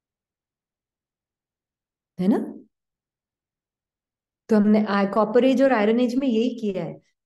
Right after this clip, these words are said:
Thinker बन के आत्मा तो सो गई, फिर एक thinker पैदा हो गया, उसके साथ doer, feeler, experiencer, sufferer सब पैदा हो गए।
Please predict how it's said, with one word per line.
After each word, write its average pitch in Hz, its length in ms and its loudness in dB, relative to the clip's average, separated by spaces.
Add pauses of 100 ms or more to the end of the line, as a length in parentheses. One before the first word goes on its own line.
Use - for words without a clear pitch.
(120)
Thinker 240 300 0
बन 226 280 -2
के 320 340 -4 (360)
आत्मा 208 340 -8
तो 240 140 -6
सो 233 260 -6
गई, 311 340 -4
फिर 214 180 -6
एक 214 80 -16
thinker 226 300 -4
पैदा 247 280 -4
हो 254 120 -4
गया, 277 220 -8 (240)
उसके 240 200 -10
साथ 214 300 -12
doer, 220 420 -4
feeler, 220 420 -6
experiencer, 220 920 -6
sufferer 220 460 -6
सब 226 240 -10
पैदा 220 260 -4
हो 233 140 -4
गए। 311 200 -4